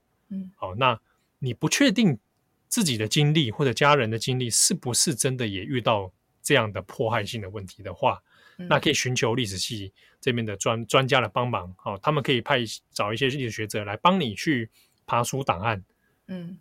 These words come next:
Speaker 2: 好，比如说帮你去见-，呃，解读说，诶，这些档案里面是不是真的，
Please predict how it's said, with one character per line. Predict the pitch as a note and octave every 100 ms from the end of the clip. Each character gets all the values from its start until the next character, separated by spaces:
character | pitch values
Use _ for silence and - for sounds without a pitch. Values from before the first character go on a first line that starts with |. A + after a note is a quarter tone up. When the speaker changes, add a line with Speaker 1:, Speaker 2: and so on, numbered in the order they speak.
| _
Speaker 2:
好， | A2+
比 | A2
如 | C3
说 |
帮 | D3 F3+
你 | A#2+
去 | D#3+
见-， | C#3 F3+ D3 -
呃， | B2 A#2
解 | - A#2
读 | B2 C3+
说， | D3 D3
诶， | E3 F3
这 | D#3
些 | D#3
档 | G#2 A2
案 | A#2
里 |
面 | G2 A2
是 | G2 B2
不 |
是 | A#2+
真 | A#2+ C3
的， | B2+ F#2+